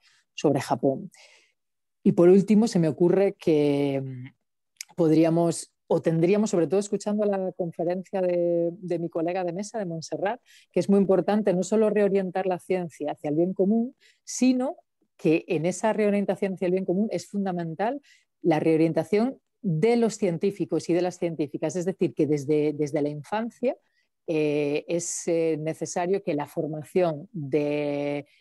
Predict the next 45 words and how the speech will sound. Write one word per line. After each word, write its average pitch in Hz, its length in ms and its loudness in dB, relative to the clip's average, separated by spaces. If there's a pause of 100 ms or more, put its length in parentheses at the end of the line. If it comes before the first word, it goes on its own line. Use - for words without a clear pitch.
(400)
la, - 220 -10
la 151 140 -4
formación 175 420 2
científica 208 560 0
que - 80 -14
se 165 120 0
le 156 80 4
da 165 80 4
a 156 40 4
los 143 160 0
niños 214 280 -2
y 196 40 -2
a - 20 2
las 175 160 0
niñas 247 460 -6
tiene 185 240 0
que 170 80 0
cambiar, 165 460 -2 (220)
eh, 143 200 -4
completamente, 175 840 -2 (420)
eh, 139 460 0
porque 165 240 -2
si 180 140 -2
no, 185 100 2
no 185 140 -2
se 190 140 -4
puede 180 220 0
pretender 175 520 -4
que 151 340 -2
alguien 160 320 -6
que 170 60 -6
haga 160 160 -6
ciencia 170 360 -4
en 160 60 -4
la 160 80 -2
edad 156 220 -4
adulta, 196 560 -2
¿no? 208 100 -8
Si - 140 -8
no 160 80 -4
ha - 20 -8
tenido 165 240 -2
esa 160 160 -8
formación 160 560 -2
desde, 151 400 -2